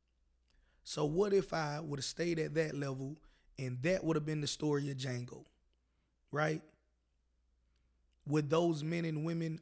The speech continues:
owe me a place to stay? Would those men and women owe me an opportunity if I failed? Why?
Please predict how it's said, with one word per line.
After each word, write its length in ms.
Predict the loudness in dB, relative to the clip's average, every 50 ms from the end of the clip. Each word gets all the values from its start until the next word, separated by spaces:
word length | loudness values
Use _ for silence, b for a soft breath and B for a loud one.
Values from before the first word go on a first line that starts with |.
| -4 2
owe 220 | 4 4 4 4
me 220 | 2 0 -2 -2
a 40 | -4
place 320 | -4 -4 -6 -4 -4 -4 -4
to 120 | -4 -4
stay? 400 | -4 -2 -2 -2 -4 -4 -6 -8 -14 _ _ _ _ _ _ _ _ _ _ _ _ _ _ _ _ _ _ _ _ _ _
Would 200 | -4 -2 0 4
those 240 | 4 4 4 4 0
men 200 | 0 -2 -2 -2
and 140 | -2 -2 -2
women 260 | -2 -2 -2 -2 -4 -2 2
owe 180 | 2 4 4
me 300 | 4 2 0 0 0 0
an 100 | 0 0
opportunity 760 | -2 -4 -4 -4 -4 -4 -4 -2 -2 -2 -2 -2 -4 -6 -8 -12 _ _ _ _ _ _ _ _ _ _ _ _ _ _ _ _ _
if 160 | -8 -4 -2
I 140 | -2 -2 -2
failed? 560 | -2 -2 -2 0 0 0 0 -2 -4 -8 -14 -20 _ _ _ _ _ _ _ _ _ _ _ _ _ _ _ _ _ _ _ _
Why? 260 | -2 0 0 2 0